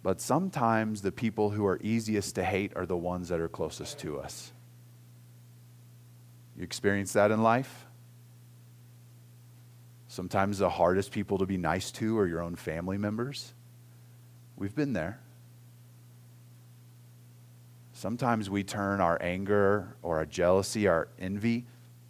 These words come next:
not at people out in the world who hate us,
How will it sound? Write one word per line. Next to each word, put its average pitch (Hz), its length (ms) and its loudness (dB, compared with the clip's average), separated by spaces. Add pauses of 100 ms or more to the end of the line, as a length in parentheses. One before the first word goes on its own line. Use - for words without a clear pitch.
(120)
not 104 280 -4
at 127 160 -4
people 104 640 0 (600)
out 110 160 -2
in 117 60 -2
the 110 80 0
world 98 360 4
who 90 160 -4
hate 92 320 0
us, - 480 0